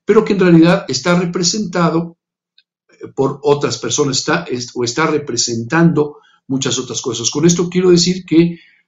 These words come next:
el, el, eh, el personaje, el personaje Elon Musk es un, un personaje creado. Obviamente la, la persona existe,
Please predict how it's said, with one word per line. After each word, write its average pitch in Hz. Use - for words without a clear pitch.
el, 143
el, 127
eh, 123
el 190
personaje, 143
el 123
personaje 139
Elon 175
Musk 117
es -
un, 208
un 170
personaje 160
creado. 156
Obviamente 185
la, -
la 135
persona 190
existe, -